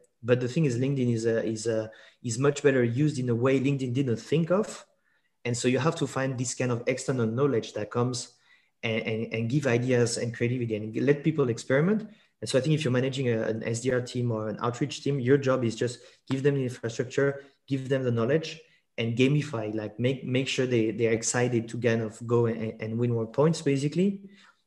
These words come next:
It's, it's, it's about that. For me, I'm, I'm selling kind of coaching, training. The learning experience is what's the most important. It's the same, I would say, whenever you're training a t-, um, uh, leading a team, the kind of, like, work experience you're having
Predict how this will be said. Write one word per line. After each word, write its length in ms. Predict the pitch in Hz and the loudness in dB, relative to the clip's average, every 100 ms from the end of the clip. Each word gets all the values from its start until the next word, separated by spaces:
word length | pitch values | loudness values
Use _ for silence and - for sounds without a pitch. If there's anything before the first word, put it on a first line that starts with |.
| - | -6
It's, 180 | 127 127 | -6 -2
it's, 220 | 135 - | -4 -2
it's 180 | 131 120 | -6 -2
about 180 | 123 123 | 0 2
that. 120 | 117 | 2
For 100 | 135 | 2
me, 140 | 151 | 4
I'm, 140 | 156 147 | 4 2
I'm 120 | 123 | -2
selling 400 | 117 131 120 117 | 0 0 0 0
kind 180 | 113 113 | -2 -4
of 120 | 107 | -4
coaching, 380 | - 143 143 139 | 2 2 2 -4
training. 380 | 123 139 139 139 - - _ | 0 0 0 -4 -8 -20 _
The 80 | 117 | 0
learning 360 | 113 143 156 127 | 4 6 6 2
experience 520 | 123 - 120 113 113 | -2 -2 -2 -2 -4
is 100 | 107 | -4
what's 220 | 113 110 | -2 -2
the 100 | - | -4
most 320 | 113 127 127 | 0 0 0
important. 500 | 120 117 120 160 190 - - _ _ - | -6 -4 0 0 0 -6 -20 _ _ -10
It's 140 | - | -6
the 60 | 120 | -4
same, 300 | - 135 113 | 0 0 0
I 60 | |
would 140 | 113 113 | -2 -2
say, 120 | 113 | -6
whenever 280 | 110 113 117 | -4 -2 0
you're 380 | 113 107 101 - - _ | 0 0 -2 -8 -20 _
training 380 | - 139 131 127 | 0 2 2 2
a 40 | 117 | 0
t-, 140 | 117 | 0
um, 140 | 120 | 0
uh, 200 | 120 110 | 0 -2
leading 320 | 107 127 127 127 | -2 -2 0 0
a 40 | |
team, 360 | 120 160 175 170 - _ - | 0 0 0 -4 -18 _ -6
the 80 | 120 | 0
kind 180 | 135 123 | 2 2
of, 120 | 110 | 0
like, 380 | 110 107 107 - _ - | 0 -2 -4 -16 _ 0
work 260 | 123 202 - | 6 6 6
experience 500 | 123 - 110 104 113 | -4 -4 -4 -2 -4
you're 80 | |
having 380 | 110 107 107 104 | -4 -4 -4 -6